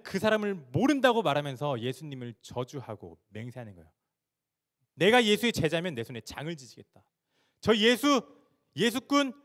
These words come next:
저 사람 나는 절대 모른다. 저 사람을 내가 알면 내가 그냥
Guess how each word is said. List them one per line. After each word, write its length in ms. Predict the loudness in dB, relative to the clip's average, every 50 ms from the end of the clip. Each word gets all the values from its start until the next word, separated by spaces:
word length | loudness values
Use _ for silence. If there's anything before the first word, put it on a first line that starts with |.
| _ _ _ _
저 120 | 0 4
사람 300 | 6 8 8 8 6 4 -4 -12 -20 _ _ _
나는 260 | 4 6 6 6 6
절대 340 | 4 4 2 2 4 2 2
모른다. 420 | 2 2 -2 -2 -2 0 -2 -2 -2 -2
저 120 | 0 0
사람을 260 | 2 4 4 2 2 2
내가 220 | 0 2 4 4
알면 340 | 2 2 4 2 2 2 0 -4 -14 -20 _
내가 220 | 2 6 6 6 8
그냥 180 | 6 2 -2